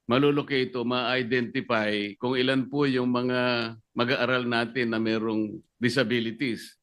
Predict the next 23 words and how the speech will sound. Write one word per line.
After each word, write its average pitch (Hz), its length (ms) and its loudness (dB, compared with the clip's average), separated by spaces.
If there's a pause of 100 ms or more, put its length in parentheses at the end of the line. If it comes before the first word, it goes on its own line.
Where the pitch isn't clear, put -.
(600)
sa 123 160 0
buong 123 400 0
bansa, 113 480 -2 (400)
kung 120 160 2
nasa 131 400 0
ang 127 80 -2
eskwela 120 480 0
po 110 160 -4
sila. 107 480 -2 (1120)
At 120 160 0
hindi 139 240 2
rin 143 240 2
po 139 160 -4
natin 135 640 0
malalaman 131 1040 0
kung 131 160 0
ilan 131 640 0 (320)
ang 113 160 -4
mga 123 300 0 (960)
naka-enroll 123 720 0
sa 117 160 -4
mga 113 260 -2 (460)
eskwelahan. 110 800 0